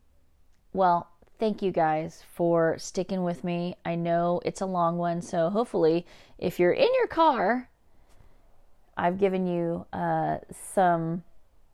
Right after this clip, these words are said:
you know, at, at least I've taken up some of the space <laughs> on your drive. I may roam from my hometown.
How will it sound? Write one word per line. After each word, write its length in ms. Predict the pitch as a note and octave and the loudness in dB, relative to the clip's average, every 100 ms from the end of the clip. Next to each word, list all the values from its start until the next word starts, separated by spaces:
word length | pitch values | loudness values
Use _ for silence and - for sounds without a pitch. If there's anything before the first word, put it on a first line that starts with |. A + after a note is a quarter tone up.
| - - | -20 -12
you 120 | - | -6
know, 240 | F#2+ D#3+ E3+ - | -4 -4 -8 -6
at, 120 | G#3+ - | -6 -2
at 140 | G#3 A3+ | 0 0
least 180 | C#4 | -2
I've 100 | B3 | -4
taken 240 | - G3+ F#3 | -6 -6 -4
up 140 | E3 | -6
some 220 | - F#3 | -6 -6
of 60 | E3+ | -6
the 60 | E3 | -8
space 600 | - C3 - - - - - - | -8 -6 -4 -6 -8 -10 -12 -20
<laughs> 240 | - - | -18 -10
on 80 | F3 | -8
your 120 | C#3 | -6
drive. 420 | E3 E3 B1 - - - - - _ - - - - _ _ - _ _ - _ _ _ _ - - _ _ - _ _ - - _ _ _ _ | -6 -6 -6 -10 -12 -20 -20 -20 _ -20 -20 -20 -20 _ _ -20 _ _ -20 _ _ _ _ -20 -20 _ _ -20 _ _ -20 -20 _ _ _ _
I 140 | G3+ | 2
may 300 | G#3+ G#3 G#3 | 4 4 4
roam 640 | G#3 F#3+ F3 E3 E3 E3+ E3+ - - - - _ _ _ _ - - _ _ _ _ _ _ _ - | 2 2 2 2 0 -2 -6 -12 -20 -20 -20 _ _ _ _ -20 -20 _ _ _ _ _ _ _ -20
from 280 | - F#3 F3 | -6 -4 -2
my 140 | E3+ | -2
hometown. 640 | E3 E3 E3+ D#3 C#3+ D#3 | -2 -4 -6 -6 -6 -8